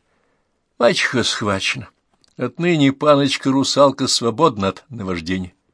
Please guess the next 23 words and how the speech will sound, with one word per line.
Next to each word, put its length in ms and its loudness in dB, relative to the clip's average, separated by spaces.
Русалочье 640 2
уныние 300 0
покидает 640 -4
её. 100 -12
Левка 460 0
награждён 680 2
и 40 2
возвращается 720 -2
с 120 -10
подаренной 540 0
ею 220 0
запиской 760 -2
от 200 0
комиссара 600 2
грозному 460 0
отцу 260 0
с 80 -8
приказом 440 -2
немедленно 640 -2
женить 360 -4
сына 280 -4
на 140 -6
Гане. 320 -12